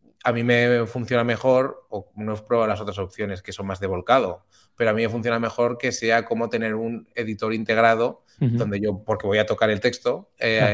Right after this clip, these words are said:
Speaker 2: Claro.
Speaker 1: aunque sea un poco, lo voy a tocar, eh, que, que tener, digamos, estas opciones que son más de volcado. Así que esa integración con,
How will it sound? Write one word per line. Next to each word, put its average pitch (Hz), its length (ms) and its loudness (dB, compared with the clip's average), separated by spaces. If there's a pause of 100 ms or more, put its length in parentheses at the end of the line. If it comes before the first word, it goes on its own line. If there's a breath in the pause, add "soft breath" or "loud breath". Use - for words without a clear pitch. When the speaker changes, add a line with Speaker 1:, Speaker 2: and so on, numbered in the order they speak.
(160)
Speaker 2:
Claro. 98 140 -2
Speaker 1:
aunque 104 200 -6
sea 101 320 2
un 101 180 -2
poco, 110 260 0
lo 113 80 0
voy 104 100 0
a 98 80 -2
tocar, 113 480 2
eh, 107 400 0 (240)
que, 104 340 0
que 107 80 -8
tener, 98 400 -4 (100)
digamos, 101 300 -6
estas 101 140 -10
opciones 101 260 -8
que - 80 -20
son 101 140 -12
más 98 160 -4
de 98 80 -6
volcado. 90 280 -4
Así 90 140 -6
que - 140 -2
esa - 120 -4
integración 123 400 6
con, 123 240 0